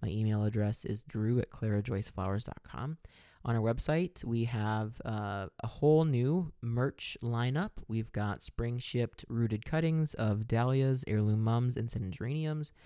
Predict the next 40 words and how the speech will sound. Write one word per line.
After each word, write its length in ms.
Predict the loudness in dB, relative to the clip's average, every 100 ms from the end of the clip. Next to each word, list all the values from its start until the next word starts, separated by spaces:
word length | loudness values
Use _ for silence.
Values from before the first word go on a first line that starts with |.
| -20 -20 -6
We 80 | -2
also 200 | 0 0
have 160 | -2
dahlia 300 | 0 2 2
tubers 360 | 2 0 0 0
available 440 | 0 0 0 0
as 140 | -2 0
well 140 | 0
that 100 | 0
will 100 | -4
ship 220 | -6 -8
to 140 | -8 -10
you 80 | -10
in 60 |
the 80 | -10
spring. 260 | -8 -10 -10 -18 -20 -20 -20 -10
And 160 | -4 -2
depending 440 | 0 0 2 0
on 260 | 0 0 2
your 240 | 2 2
streaming 440 | 0 -4 -4 -4 -2
platform, 580 | -4 -4 -6 -6 -6 -4
please 260 | -4 -4
feel 120 | -4 -8
free 160 | -8
to 160 | -8 -8
like, 420 | -6 -6 -8 -10 -10
comment, 380 | -4 -2 -2 -4
and 120 | -6
subscribe 920 | -6 -8 -4 0 2 4 2 2 -2 -6 _ -6
to 120 | 0
this 140 | 2 2
podcast. 540 | -2 -2 -4 -8 -10 -20 -20 -20 -14 0
And, 400 | 4 4 4 4
uh, 140 | 2 2
if 120 | 0
you're 120 | 2
on 140 | 2 0
Apple 220 | 0 0
Podcasts, 600 | 0 -2 -2 -4 -4